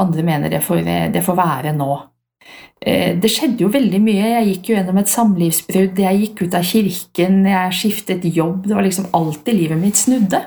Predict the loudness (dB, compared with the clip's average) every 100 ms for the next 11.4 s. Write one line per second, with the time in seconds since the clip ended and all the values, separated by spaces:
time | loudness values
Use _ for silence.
0 | -8 _ _ _ _ -20 -18 -20 -20 _
1 | _ _ _ 0 0 0 -2 0 0 0
2 | 0 -2 -2 0 0 -2 -12 -20 -20 -10
3 | -6 -6 -6 -10 -4 0 2 2 0 -4
4 | -4 -4 -2 -4 -10 -6 -4 0 -2 -2
5 | -8 -14 _ _ _ _ -2 0 -2 -4
6 | -4 0 0 0 0 0 -2 -10 _ _
7 | _ -6 -2 0 0 -2 -4 -2 -2 -2
8 | -4 -2 -2 -2 -2 -2 -2 -2 0 0
9 | 2 0 0 -2 -2 0 0 0 0 0
10 | 0 0 0 2 2 0 -2 -4 -6 _
11 | _ _ -2 0